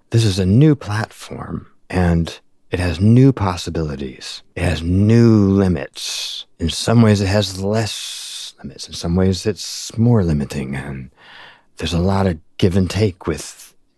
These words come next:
you know, between analog and, and digital. I don't have a preference sonically.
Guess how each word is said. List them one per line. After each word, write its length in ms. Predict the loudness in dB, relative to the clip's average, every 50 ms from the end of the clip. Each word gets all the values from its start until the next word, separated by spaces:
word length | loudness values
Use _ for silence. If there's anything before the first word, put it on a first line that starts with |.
| _ _
you 100 | -10 -8
know, 140 | -6 -6 -6
between 440 | -6 -8 -8 -8 -6 -6 -4 -2 -2
analog 680 | 0 -2 -2 -2 -4 -4 -4 -6 -6 -6 -8 -8 -8
and, 260 | -6 -6 -8 -10 -12 -16 _ _ -8 -4
and 240 | -2 -2 -2 -2 -2
digital. 500 | -4 -4 -4 -6 -8 -8 -8 -12 -14 -16 -20 _ _ _ -20 -20 -20 -20 -20 -20 _ _ _ -6
I 100 | 0 2
don't 140 | 4 4 4
have 140 | 4 4 2
a 80 | 0
preference 1040 | -2 -4 -2 0 0 0 0 -2 -4 -4 -4 -4 -4 -8 -10 -10 -10 -10 -10 -10 -12 -16 -18 -20 -20 -20 _ _ _ _ _ -14
sonically. 840 | -10 -10 -8 -6 -4 -4 -2 0 0 -2 0 2 2 2 2 2 -2